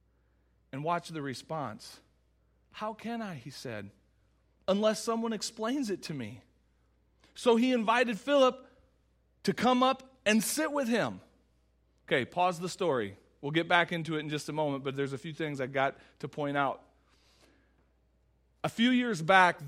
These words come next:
this detail of the story just jumped off the pages of Scripture at me. I can't tell you how many times I've read this story and I never noticed this. But it is so worth pointing out as we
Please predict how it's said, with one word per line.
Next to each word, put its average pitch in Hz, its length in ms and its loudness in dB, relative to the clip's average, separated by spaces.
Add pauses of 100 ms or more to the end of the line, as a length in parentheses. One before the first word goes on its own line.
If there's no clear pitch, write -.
(200)
this 175 300 0
detail 190 640 0
of 156 100 0
the 147 80 -6
story 165 440 -2
just 135 280 -8
jumped 170 400 0
off 170 280 -2
the 143 80 -8
pages 151 420 -8
of 131 100 -8
Scripture 143 440 -8
at 127 60 -8
me. 123 120 -4
I 135 80 -2
can't 196 260 -2
tell 220 160 -2
you 190 140 0
how 196 80 2
many 202 160 -2
times 196 320 0
I've 156 120 0
read 180 200 2
this 165 140 -4
story 185 380 0
and 160 100 0
I 156 60 2
never 170 280 0
noticed 165 500 -2
this. - 440 -10 (640)
But 196 220 2
it 202 120 2
is 165 160 0
so 196 800 2 (160)
worth 175 560 -2 (180)
pointing 185 460 0
out 160 320 4 (340)
as 180 160 4
we 165 300 -4